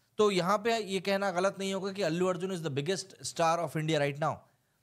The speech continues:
जहाँ पे कई सारे स्टार्स अपने, अ, बनी बनाई मूवी इंडस्ट्री को छोड़कर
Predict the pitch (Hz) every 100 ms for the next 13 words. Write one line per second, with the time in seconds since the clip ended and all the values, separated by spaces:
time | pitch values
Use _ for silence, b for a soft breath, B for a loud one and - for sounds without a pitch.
0 | _ - 139 160 170 180 180 180 180 127
1 | 175 185 180 151 151 170 175 175 160 147
2 | 143 131 151 190 180 175 180 165 156 175
3 | 160 147 170 160 - 175 165 131